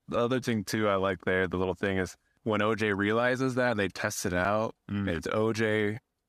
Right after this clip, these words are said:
Speaker 1: I don't know a lot about horses, but O J's riding away on what I would assume is a white Bronco.
Speaker 2: Sure.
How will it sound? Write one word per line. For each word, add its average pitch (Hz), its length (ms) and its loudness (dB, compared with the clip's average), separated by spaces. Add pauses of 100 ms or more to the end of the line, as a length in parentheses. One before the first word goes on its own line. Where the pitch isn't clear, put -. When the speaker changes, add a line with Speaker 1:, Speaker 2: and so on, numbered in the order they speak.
(140)
Speaker 1:
I 127 120 0
don't 156 160 0
know 117 140 2
a 101 40 0
lot 98 180 2
about 95 220 0
horses, 95 400 -2
but 98 160 -2
O 104 160 2
J's 101 260 -2
riding 92 280 0
away 92 320 2
on 95 220 -2
what 123 140 0
I 143 200 2
would 120 80 -2
assume 104 320 -2
is 90 100 -4
a 92 60 -2
white 92 400 0
Bronco. 110 600 -2 (280)
Speaker 2:
Sure. 95 280 0